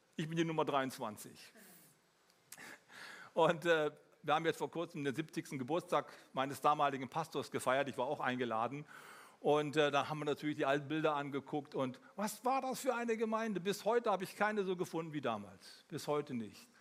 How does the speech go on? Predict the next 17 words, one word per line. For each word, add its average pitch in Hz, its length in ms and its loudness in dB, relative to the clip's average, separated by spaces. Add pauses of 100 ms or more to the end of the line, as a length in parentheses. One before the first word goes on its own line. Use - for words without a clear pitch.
(120)
Warum? 147 380 4 (480)
Hundert 247 600 4
Prozent 175 720 0 (220)
Bekehrungswachstum. - 960 -8 (840)
Also 240 200 4
hundert 320 520 6
Prozent 269 600 -2 (200)
der 190 180 2 (540)
Mitglieder 196 420 2
der 175 140 2
Gemeinde 185 520 0 (120)
hatten 220 280 2
sich 214 160 -8
von 285 300 2
der 254 100 2
Straße 196 460 -2
weg 151 260 0